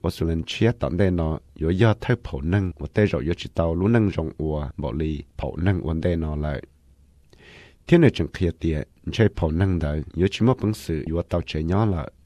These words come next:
M L C và chữ chữ Wealth Management đã lúc tọt xa nhẹ National Australian Bank tàu lon chùa xua cho nâng chống đồ lệ ót sáng tù cho cái xã thế tại chữ gì.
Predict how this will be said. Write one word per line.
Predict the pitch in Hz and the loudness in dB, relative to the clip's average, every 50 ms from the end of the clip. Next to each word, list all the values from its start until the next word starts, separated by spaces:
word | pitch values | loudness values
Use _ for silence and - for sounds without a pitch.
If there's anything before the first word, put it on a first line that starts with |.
| _ _ _ _ _ _ _ _ _ _ _ _ _ _ | _ _ _ _ _ _ _ _ _ _ _ _ _ _
M | - 101 104 - | 0 0 2 2
L | - 98 104 98 | 2 2 2 2
C | 92 - - - - 90 90 87 85 80 - | 2 0 -4 -2 0 0 2 2 0 -2 0
và | - 85 87 82 - | 0 0 0 0 -2
chữ | - - 135 120 | -2 2 2 2
chữ | 104 - 90 90 92 | 4 4 2 2 4
Wealth | 92 107 113 113 104 92 82 - - _ | 6 6 6 8 6 4 2 -4 -8 _
Management | 82 87 87 90 92 - - 85 82 80 76 76 69 69 - | -2 0 2 2 2 0 0 -2 -2 -2 -2 -4 -6 -8 -8
đã | - 80 85 73 | -6 -4 -2 0
lúc | 73 110 - | 0 0 0
tọt | - 90 - - | 0 -2 -2 -2
xa | - - 113 | -6 -4 -2
nhẹ | 113 117 117 110 101 | 0 2 2 2 2
National | 90 90 92 92 - - 87 90 87 - | 2 2 2 0 0 0 -2 -2 0 0
Australian | - 92 - - - 85 82 76 73 73 | -2 -2 -4 -2 -2 -2 -2 -2 -2 0
Bank | - 98 101 95 82 - | 2 2 4 2 0 2
tàu | - 101 | 2 4
lon | 110 104 95 95 92 | 4 6 4 2 0
chùa | - - 80 73 | 0 -2 -4 -4
xua | - - - - 87 85 85 85 82 80 - - - | -6 -10 -8 -4 0 0 2 2 2 0 -2 -4 -2
cho | 85 85 | 0 2
nâng | 101 110 107 95 - - | 2 2 2 0 -2 -2
chống | - 120 123 143 | 0 0 2 4
đồ | 120 104 | 4 4
lệ | 95 90 - | 4 4 4
ót | - 110 - - | 2 0 0 -2
sáng | - - 170 - - _ | -10 -16 -16 -20 -12 _
tù | - 78 73 71 65 - | -4 -4 -4 -4 -6 -8
cho | - - - | -12 -12 -6
cái | - 82 85 | -2 -2 -2
xã | - - - - 71 71 73 | -2 -4 -6 -6 -4 -4 -4
thế | - - - - | -6 -6 -8 -6
tại | - - - - | -6 -6 -6 -6
chữ | - - 78 73 - | -8 -8 -8 -6 -6
gì. | - 76 67 | -6 -6 -6